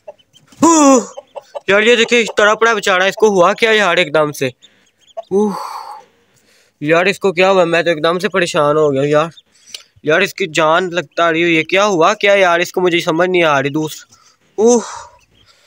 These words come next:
ओह यार क्या हो गया? दूसरे को क्या हुआ है? हाँ? यार ये तो एक्सपायर हो गया है। उह, इनको हुआ क्या यार दोनों को?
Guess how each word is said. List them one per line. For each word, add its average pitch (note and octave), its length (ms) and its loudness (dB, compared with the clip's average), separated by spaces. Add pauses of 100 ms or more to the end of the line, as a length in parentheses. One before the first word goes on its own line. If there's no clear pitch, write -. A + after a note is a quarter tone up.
(220)
ओह A3 240 4
यार G3+ 300 0
क्या G#3 180 2
हो G#3 180 4
गया? G#3 300 2 (2250)
दूसरे A3 320 0
को A#3 140 4
क्या G#3+ 180 2
हुआ E3+ 200 4
है? C3+ 120 -8 (1160)
हाँ? F4 360 2 (1400)
यार A#3 340 2
ये B3 120 4
तो B3+ 140 4
एक्सपायर B3 460 2
हो B3+ 160 4
गया A3 200 2
है। F3 220 -8 (1600)
उह, A#3 180 2 (380)
इनको A#3 320 2
हुआ A3 320 4
क्या B3 240 2
यार G#3 340 2
दोनों G#3 320 2
को? G3+ 140 2